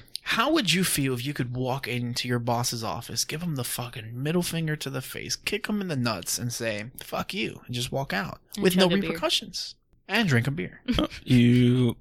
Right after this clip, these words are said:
Speaker 3: don't know until you try, so
Speaker 2: <laughs>
Speaker 3: listeners,
Speaker 1: Don't, don't try that.
Speaker 3: listeners, <laughs> n-, when we get back to work,
Speaker 1: Yeah.
Speaker 3: kick your boss in the nuts. Then write in, let us know how it was.
Speaker 1: So again, this stems from a,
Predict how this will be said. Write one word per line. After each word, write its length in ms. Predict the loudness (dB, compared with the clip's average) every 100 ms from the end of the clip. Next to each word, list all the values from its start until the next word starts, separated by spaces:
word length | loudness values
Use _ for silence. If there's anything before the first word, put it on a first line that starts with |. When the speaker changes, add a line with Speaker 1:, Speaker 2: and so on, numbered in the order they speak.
| -12 -20 -6
Speaker 3:
don't 240 | -2 2
know 140 | 2 2
until 200 | 2 0
you 60 |
try, 320 | 2 2 0
so 140 | 2 4
Speaker 2:
<laughs> 920 | 8 8 6 2 6 4 4 -4 0
Speaker 3:
listeners, 440 | 2 2 4 4 8
Speaker 1:
Don't, 240 | 8 8 -2 0
don't 180 | 0 4
try 200 | 2 2
that. 200 | 0 0
Speaker 3:
listeners, 540 | 4 4 6 2 0 -2
<laughs> 80 | 2
n-, 180 | 2 4
when 180 | 4 6
we 120 | 6
get 180 | 6 6
back 220 | 4 2
to 100 | 0
work, 320 | 0 -2 -4 -8
Speaker 1:
Yeah. 260 | 2 2 2 -8 -16 -2
Speaker 3:
kick 300 | 0 0 2
your 120 | 2
boss 300 | 4 2 2
in 80 | -4
the 60 |
nuts. 340 | -6 -8 -8 -10 -4 -4 -2 -6 -2
Then 160 | 2 4
write 220 | 6 4
in, 140 | 2 0
let 100 | 0
us 140 | 2
know 80 | 2
how 120 | 2
it 100 | 0
was. 220 | -2 -4 -8 -10 -12 -12
Speaker 1:
So 600 | -6 0 2 4 2 -2 -6
again, 360 | 2 2 2
this 180 | 2 2
stems 500 | 2 2 2 2 0
from 380 | 2 4 2 2
a, 200 | 0